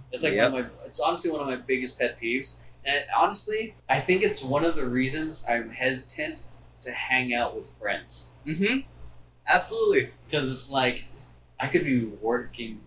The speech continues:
Speaker 1: on something for myself right now.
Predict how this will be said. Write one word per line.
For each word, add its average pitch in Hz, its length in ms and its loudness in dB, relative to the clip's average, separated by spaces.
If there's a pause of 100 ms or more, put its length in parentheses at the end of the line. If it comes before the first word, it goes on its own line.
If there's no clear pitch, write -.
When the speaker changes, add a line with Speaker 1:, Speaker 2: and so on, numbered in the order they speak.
(120)
Speaker 1:
on 104 120 -14
something 104 640 -6
for 104 140 -6
myself 101 760 -6
right 131 140 -6
now. 147 280 -6